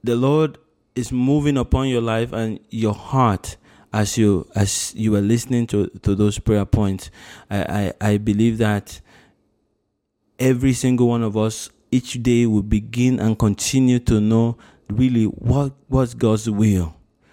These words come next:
what's God's desire for each one of us. You know, these prayer points are also,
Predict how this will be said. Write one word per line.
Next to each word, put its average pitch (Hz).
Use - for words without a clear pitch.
what's 117
God's 110
desire 101
for 95
each -
one 101
of 90
us. 87
You 123
know, 131
these 160
prayer 147
points 139
are 113
also, 131